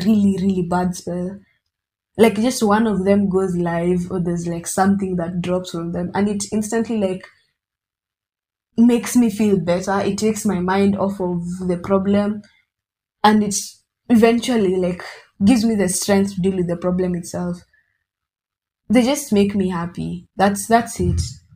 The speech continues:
And happiness is, like, key in life, you know? Like, find what makes you happy. So for me, I would say K-pop in general, but just the whole of N C T in particular.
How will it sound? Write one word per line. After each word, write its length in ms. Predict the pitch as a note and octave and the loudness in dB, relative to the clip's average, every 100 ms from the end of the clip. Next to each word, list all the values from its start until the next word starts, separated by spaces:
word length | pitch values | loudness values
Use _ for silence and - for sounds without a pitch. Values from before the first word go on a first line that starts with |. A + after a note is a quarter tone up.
| _ _ _ - | _ _ _ 0
And 180 | G#3+ A#3+ | 4 4
happiness 500 | B3+ C4 C#4 C4+ C4+ | 4 0 -2 -4 -4
is, 100 | F#3 | -2
like, 280 | F#3 F#3 - | 0 0 -4
key 180 | - G3+ | 0 0
in 140 | F3 | 2
life, 260 | E3+ E3 - | 0 -2 -6
you 80 | E3+ | -8
know? 240 | F#3 G3 - _ _ - | -8 -10 -14 _ _ 0
Like, 200 | G3+ G3+ | 0 2
find 280 | - A3+ A3 | 2 2 2
what 160 | G3+ | 0
makes 260 | G3 G3+ G3+ | 0 0 0
you 100 | F#3 | -2
happy. 480 | E3+ F3 F3 E3 - _ _ _ _ _ - | -4 -8 -8 -12 -14 _ _ _ _ _ -6
So 200 | - A#3 | 0 0
for 180 | A3 G3 | 2 0
me, 480 | G#3 G#3+ G#3+ G#3+ - _ _ _ - | 2 2 0 -4 -10 _ _ _ 0
I 100 | G3+ | 2
would 160 | G#3+ G3+ | 4 0
say 180 | A#3 A3+ | -2 0
K-pop 560 | G3 G#3 G#3 G3+ G3+ - | 0 0 -2 -4 -6 -4
in 180 | F3+ | -2
general, 540 | F3 F#3 F#3+ F#3+ G3 G3+ | 0 0 0 0 -2 -2
but 200 | G#3 - | -4 -8
just 540 | - G3 G3+ - - - | -8 -8 -8 -10 -14 -4
the 140 | F#3 | -2
whole 260 | F3+ G3 G3 | 0 0 0
of 160 | F3 - | 0 -2
N 160 | F3+ | -2
C 160 | F3+ F#3+ | -2 -4
T 140 | F#3+ | -4
in 120 | F#3+ | -4
particular. 640 | F#3 F3 F3+ - F3+ F3+ | -4 -6 -8 -8 -8 -8